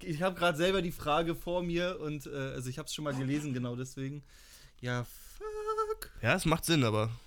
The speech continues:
Speaker 1: Von
Speaker 2: stimmt.
Speaker 1: wem war denn grad die Frage eigentlich?
Speaker 2: Es
Speaker 1: Von
Speaker 2: war,
Speaker 1: Ihnen, ja?
Speaker 2: war meine, ja.
Speaker 1: Okay.
Speaker 2: Also,
Speaker 1: Hat
Speaker 2: kein
Speaker 1: keiner ge-,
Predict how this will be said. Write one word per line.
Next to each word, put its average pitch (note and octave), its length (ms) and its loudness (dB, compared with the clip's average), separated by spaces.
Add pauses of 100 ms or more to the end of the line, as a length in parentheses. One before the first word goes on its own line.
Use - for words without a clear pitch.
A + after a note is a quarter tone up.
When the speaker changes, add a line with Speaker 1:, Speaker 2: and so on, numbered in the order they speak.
(240)
Speaker 1:
Von C3 140 -2
Speaker 2:
stimmt. B2 180 2
Speaker 1:
wem A#2+ 60 -4
war B2+ 80 0
denn C#3 140 0
grad C3 200 -2
die A#2+ 100 -4
Frage D#3+ 380 -4
eigentlich? B2 320 -6
Speaker 2:
Es A2 80 0
Speaker 1:
Von B2 180 4
Speaker 2:
war, - 80 -8
Speaker 1:
Ihnen, E3 140 -2
ja? C3+ 80 2
Speaker 2:
war C3 140 10
meine, A#2 380 8 (220)
ja. G2+ 180 4
Speaker 1:
Okay. A2 120 2 (240)
Speaker 2:
Also, G#2+ 300 6 (960)
Speaker 1:
Hat C3+ 120 0
Speaker 2:
kein A#2+ 120 8
Speaker 1:
keiner C3 220 4
ge-, B2 140 -2